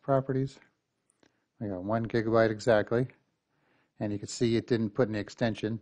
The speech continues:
you know, it's just a blank file. So let's say you wanted to make a text file. So we're gonna make a hundred megabyte text file. So same thing, same path, just the file name, we're gonna put dot T X T on the end.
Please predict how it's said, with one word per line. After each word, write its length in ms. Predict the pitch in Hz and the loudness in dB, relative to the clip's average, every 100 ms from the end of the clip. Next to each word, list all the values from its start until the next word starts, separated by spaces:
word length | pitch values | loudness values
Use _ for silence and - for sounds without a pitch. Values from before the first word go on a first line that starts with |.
| - | -8
you 80 | 101 | -8
know, 140 | 101 | -8
it's 120 | 95 | -10
just 200 | 104 - | -10 -8
a 40 | 95 | -8
blank 440 | - 104 101 - - | -6 -4 -4 -8 -20
file. 440 | - 120 101 110 - _ _ _ _ | 0 4 4 2 -4 _ _ _ _
So 160 | _ 120 | _ 0
let's 180 | 107 - | 0 0
say 160 | 117 | 0
you 80 | 104 | 2
wanted 220 | 101 98 | 0 -4
to 80 | - | -4
make 160 | 104 - | -6 -6
a 60 | |
text 360 | - 156 160 - | 0 2 2 0
file. 340 | 120 107 113 - - - | 2 4 2 -2 -20 -18
So 100 | - | -8
we're 80 | 104 | -6
gonna 120 | 107 | -4
make 180 | 107 101 | -4 -6
a 40 | |
hundred 380 | 101 120 113 104 | -6 -4 -4 -4
megabyte 400 | 110 101 98 98 | -4 -4 -4 -4
text 280 | - 143 - | 0 -2 -2
file. 180 | 101 104 | -2 -2
So 260 | - 98 95 _ - - - _ | -2 -4 -4 _ -20 -20 -20 _
same 300 | - 131 156 | 2 4 4
thing, 340 | 151 135 131 120 | 6 4 4 0
same 320 | - 123 127 127 _ | -2 0 0 -2 _
path, 400 | 139 123 117 - | 6 6 6 2
just 300 | 104 - - | -8 -8 -12
the 60 | 98 | -4
file 300 | 113 117 113 | 4 6 6
name, 160 | 113 | 2
we're 60 | 107 | -2
gonna 140 | 104 | -6
put 180 | 107 104 | -6 -2
dot 220 | 104 95 | 0 0
T 180 | - 120 | -2 -2
X 180 | 117 - | -2 -4
T 240 | - 113 | -4 -2
on 120 | 101 | -2
the 100 | 98 | -4
end. 220 | 95 113 | -6 -8